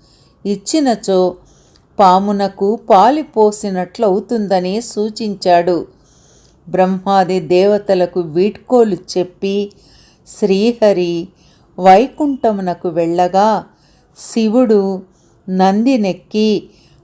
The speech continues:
కైలాసమునకు వెళ్ళాడు. వినాయక ఉత్పత్తి ఎలా జరిగింది?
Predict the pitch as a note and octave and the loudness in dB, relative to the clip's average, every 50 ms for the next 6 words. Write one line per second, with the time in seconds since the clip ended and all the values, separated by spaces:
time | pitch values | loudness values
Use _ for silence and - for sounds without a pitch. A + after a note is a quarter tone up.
0 | _ _ - A3+ G3 F#3 G3 G#3+ A#3 B3 A#3 G#3+ F#3+ - - F#3+ F#3 F3+ F3 E3+ | _ _ 2 4 4 4 4 4 4 4 4 2 0 -4 -8 -8 -6 -4 -6 -6
1 | F3 E3+ - F#3 F3+ F3 F#3+ G#3+ A3 A#3 F#3+ F3+ F#3 G3 G3+ G3 F#3 F#3 F3+ F#3 | -8 -6 -4 -2 -2 0 0 -2 0 -2 0 0 0 0 2 4 4 2 2 2
2 | F3+ E3+ - - _ _ _ _ _ _ _ _ _ _ _ _ _ _ _ _ | 0 0 -2 -6 _ _ _ _ _ _ _ _ _ _ _ _ _ _ _ _
3 | - _ _ _ _ _ _ - - _ _ _ - - - - - - - A3 | -20 _ _ _ _ _ _ -20 -20 _ _ _ -20 -20 -20 -20 -20 -8 -2 2
4 | A3 B3 B3+ D4 F4 F4+ F4 E4 D4+ B3 - - G#3+ G3+ F#3 G3 G3 - _ - | 4 4 6 6 4 4 4 4 2 0 0 -2 -4 -2 -2 -6 -8 -8 _ -6
5 | G3+ G3 - _ G#3+ G#3 G#3 E3+ - - _ _ _ _ _ _ _ _ F#3 F#3 | -6 -6 -4 _ -2 -2 -2 -2 -4 -8 _ _ _ _ _ _ _ _ 0 2
6 | F#3 F#3 G3 G#3+ A3 A3+ G#3 - - F#3 F3 F3 F#3 F#3 F#3+ F#3 F#3 F3+ F#3 F#3 | 2 4 4 4 2 2 0 -2 -2 -2 0 0 -2 -2 -4 -4 -2 0 -2 -2
7 | F#3 F#3 - | -2 -4 -8